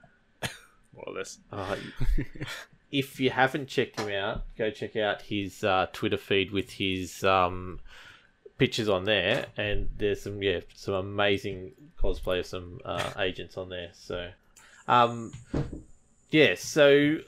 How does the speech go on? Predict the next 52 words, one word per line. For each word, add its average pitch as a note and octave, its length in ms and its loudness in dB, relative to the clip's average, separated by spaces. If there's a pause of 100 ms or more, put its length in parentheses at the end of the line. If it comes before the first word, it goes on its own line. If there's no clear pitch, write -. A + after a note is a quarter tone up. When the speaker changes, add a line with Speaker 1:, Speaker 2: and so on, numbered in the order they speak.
(760)
Speaker 2:
it's E3 240 2
amazing, C#3+ 420 4
the A2 60 -2
story. F#2+ 440 2
So - 220 2
you've G2 280 2
come C#3 180 2
from C3+ 160 -4
basically G#2 400 0
nothing F#2 400 -6
to A2 120 -8
now F#2 240 0
Ubisoft F2+ 480 -4
star F2 200 -8
player, F2+ 240 -6
as F2 120 -10
we F#2 60 -8
said. F2+ 300 -6 (420)
What E3 220 2
Speaker 1:
Yeah. G#3+ 60 2
Speaker 2:
else F#3+ 120 4
have - 80 -12
you E3+ 60 -10
been E3 160 -2
playing D3+ 320 0
though B2 120 6
at - 60 -2
the A#2+ 60 0
moment? A#2 460 2
So A#2 600 4 (220)
we, B2 240 -4
we, B2+ 280 -4
a C3 40 -10
lot C3+ 160 4
of C3 60 -4
Tom C3+ 160 0
Clancy A2 320 0
games. F#2+ 320 -4
Give E3 160 -6
us, - 220 -8
give G#3 140 -10
us - 120 -14
the G3+ 80 -2
rundown. E3+ 380 4
Which C3+ 200 -6
ones D#3 160 -4
have D3 60 -4
you C#3+ 60 -6
been C#3+ 100 -2
playing C#3 220 -2
the C3 60 -4
most? - 420 -6